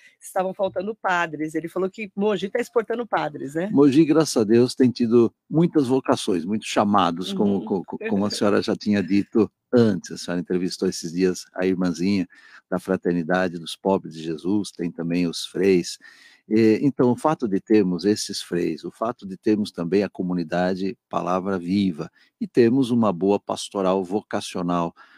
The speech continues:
Speaker 2: uma animação vocacional. Então, temos tido vocações, eh, tivemos a ordenação, este mês de dezembro, a ordenação de quatro diáconos transitórios, que vão ser padres, e tivemos a ordenação de seis diáconos permanentes, que são homens casados e que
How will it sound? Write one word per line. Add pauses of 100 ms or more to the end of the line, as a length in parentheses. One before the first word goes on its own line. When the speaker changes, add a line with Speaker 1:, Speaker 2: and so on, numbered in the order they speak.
(160)
Speaker 2:
uma
animação
vocacional.
Então,
temos
tido
vocações, (340)
eh,
tivemos
a
ordenação,
este
mês
de
dezembro,
a
ordenação
de
quatro
diáconos
transitórios,
que
vão
ser
padres, (420)
e
tivemos
a
ordenação
de
seis
diáconos (240)
permanentes,
que
são
homens
casados
e
que